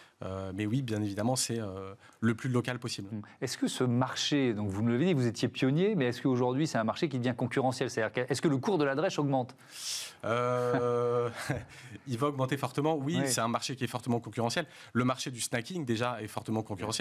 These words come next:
Speaker 2: Bien sûr,
Speaker 1: parce qu'on a une
Speaker 2: bien
Speaker 1: proposition
Speaker 2: sûr.
Speaker 1: de valeur,
Speaker 2: Ouais.
Speaker 1: euh, qui est, qui est celle-là sur un marché qui aujourd'hui fait plus de deux milliards d'euros. Donc, euh,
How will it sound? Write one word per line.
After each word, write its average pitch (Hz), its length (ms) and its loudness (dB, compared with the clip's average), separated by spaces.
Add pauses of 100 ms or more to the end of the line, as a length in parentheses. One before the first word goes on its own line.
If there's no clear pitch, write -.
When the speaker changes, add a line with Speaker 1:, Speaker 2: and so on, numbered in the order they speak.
Speaker 2:
Bien 143 40 -6
sûr, - 0 -
Speaker 1:
parce 110 80 -8
qu'on 113 140 0
a 117 40 4
une 117 60 2
Speaker 2:
bien 110 60 -12
Speaker 1:
proposition 117 360 0
Speaker 2:
sûr. 113 40 2
Speaker 1:
de 107 40 0
valeur, 120 300 2 (160)
Speaker 2:
Ouais. 110 80 -10 (180)
Speaker 1:
euh, 104 200 0
qui 107 320 -2
est, 117 220 2
qui - 120 -2
est 104 40 2
celle-là 120 460 0 (160)
sur - 240 0
un 113 60 2
marché 110 320 -2
qui - 120 -10
aujourd'hui 101 260 -8
fait - 140 -12
plus 110 140 -2
de 104 40 -6
deux 117 80 4
milliards 113 280 2
d'euros. 127 240 -2
Donc, 117 180 0
euh, 101 80 0